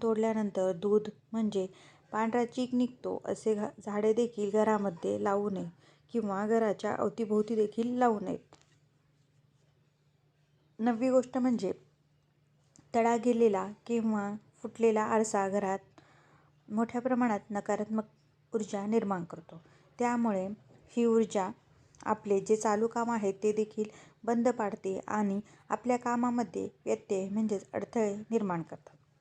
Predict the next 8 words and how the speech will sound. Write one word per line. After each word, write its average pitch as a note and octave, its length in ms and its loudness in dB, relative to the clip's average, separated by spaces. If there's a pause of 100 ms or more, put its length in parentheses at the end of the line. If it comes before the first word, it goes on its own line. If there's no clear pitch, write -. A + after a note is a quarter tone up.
(720)
दहावी G#3 400 -4
गोष्ट B3 280 2
म्हणजे A3 400 0
बंद G#3+ 300 0
पडलेले G3 640 0
किंवा F#3+ 480 -6
बिघडलेले G3 640 2
घड्याळ G#3+ 240 0